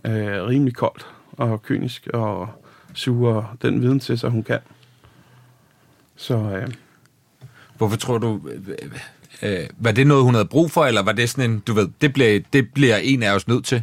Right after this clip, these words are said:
Speaker 1: Ja,
Speaker 2: og nu er
Speaker 1: lige
Speaker 2: far
Speaker 1: præcis.
Speaker 2: gået ud på
Speaker 1: Ja.
Speaker 2: gangen til vores datter, og en af os bliver nødt til ligesom at tage den her, eller?
Speaker 1: Ja. Øh,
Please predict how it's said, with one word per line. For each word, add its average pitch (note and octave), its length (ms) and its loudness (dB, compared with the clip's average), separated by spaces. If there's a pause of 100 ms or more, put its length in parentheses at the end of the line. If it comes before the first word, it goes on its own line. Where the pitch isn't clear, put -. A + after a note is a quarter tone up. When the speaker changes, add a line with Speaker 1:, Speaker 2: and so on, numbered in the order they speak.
(120)
Speaker 1:
Ja, B2+ 100 4
Speaker 2:
og A2+ 60 4
nu A#2+ 120 4
er A#2+ 60 6
Speaker 1:
lige D#3 100 6
Speaker 2:
far A#2+ 80 4
Speaker 1:
præcis. B2+ 180 4
Speaker 2:
gået A#2+ 120 4
ud B2 160 0
på B2 140 0
Speaker 1:
Ja. C#3+ 100 4
Speaker 2:
gangen G#2+ 180 -4
til A2 80 -6
vores G#2 180 -2
datter, G#2 360 0
og G#2+ 200 0
en B2 120 -2
af G2 60 0
os G2 80 -4
bliver A2 140 -4
nødt G#2 160 -2
til A2 80 -4
ligesom G2+ 200 -2
at F2+ 60 -2
tage G2+ 160 -2
den G2 160 -4
her, G#2 120 -4
eller? E2+ 380 -8 (120)
Speaker 1:
Ja. B2 180 2 (1160)
Øh, A2 400 0